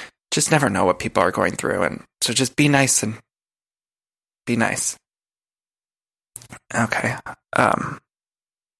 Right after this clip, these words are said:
sorry. Uh,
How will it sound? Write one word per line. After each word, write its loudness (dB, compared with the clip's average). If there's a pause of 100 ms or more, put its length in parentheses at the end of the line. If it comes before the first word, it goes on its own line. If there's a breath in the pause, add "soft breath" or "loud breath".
(540)
sorry. 0 (1000 loud breath)
Uh, -2